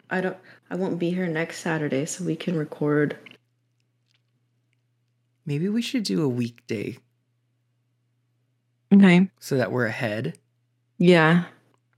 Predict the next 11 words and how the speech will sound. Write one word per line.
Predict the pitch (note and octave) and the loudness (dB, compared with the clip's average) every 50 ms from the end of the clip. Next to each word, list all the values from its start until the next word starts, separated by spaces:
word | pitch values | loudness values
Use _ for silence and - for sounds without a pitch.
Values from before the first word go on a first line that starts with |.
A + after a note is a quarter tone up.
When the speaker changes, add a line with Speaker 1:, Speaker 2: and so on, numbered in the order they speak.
| _ _ _ _ - | _ _ _ _ -2
Speaker 2:
And | D#3 D3 | -2 0
it | C3+ - | 0 0
can | C#3 C3 | -2 -2
be | C3 B2+ | -2 -2
a | B2 | -2
short | - - A2+ A#2 A2 A#2 | -2 -4 -4 -4 -4 -4
one. | A#2 G#2+ G2+ G#2 A#2 A#2+ _ _ _ _ _ _ _ _ _ _ _ _ _ _ _ - | -6 -8 -8 -8 -10 -12 _ _ _ _ _ _ _ _ _ _ _ _ _ _ _ 4
Speaker 1:
Yeah, | F#3 F#3 E3+ | 6 6 8
that's | E3 F#3 F#3+ - - - | 6 4 2 0 0 0
fine. | - - - - - E3 - - - _ _ _ _ _ _ _ _ _ _ _ _ _ _ - _ _ _ - | 2 2 4 4 2 2 0 -4 -12 _ _ _ _ _ _ _ _ _ _ _ _ _ _ -20 _ _ _ -8
Speaker 2:
Um, | C#3 C3+ C3 C3 C3 C3 B2+ B2+ C3+ D3+ | -6 -4 -4 -6 -6 -6 -8 -8 -10 -12